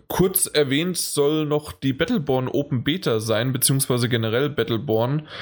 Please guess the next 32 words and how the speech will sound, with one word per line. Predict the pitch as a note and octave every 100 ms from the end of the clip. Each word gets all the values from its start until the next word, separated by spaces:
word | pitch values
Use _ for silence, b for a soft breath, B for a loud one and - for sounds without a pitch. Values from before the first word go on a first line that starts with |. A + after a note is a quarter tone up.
| B B B
Da, | - B2+ C3 C3 C3+ C3 A#2 B1+
äh, | - - F2 F2 E2+ F2+ - - G2
konnte | - D3+ F3
ich's | D3+ -
mir | D3+
nicht | C#3+ C3+
nehmen | C3 D3
lassen, | D3+ C#3 -
auch | B2+ C3+
wenn's | D3+ -
nicht | D3+ -
ganz | D3 F3+
so | D#3
lang | A#2+ A2 A#2 A#2+
war, | B2
hab | C3+ B2+
ich | C3+ -
wenigstens | B2+ C3 - C#3 -
mal | B2
kurz | A#2+ D3+ D3+
in | C3
die | C3
Open | E2 C3+ C3
Beta | A#2+ C3+ C#3+
reingeschaut, | B2+ C3 C3 - C#3+ C3 C3
so | C3+ B2+ B2+
wie | C3
wir | C3
im | A#2+
Vorfeld | A#2+ C3+ C3 C3 -
gesprochen | C3 - A#2 C3 C3
haben, | C3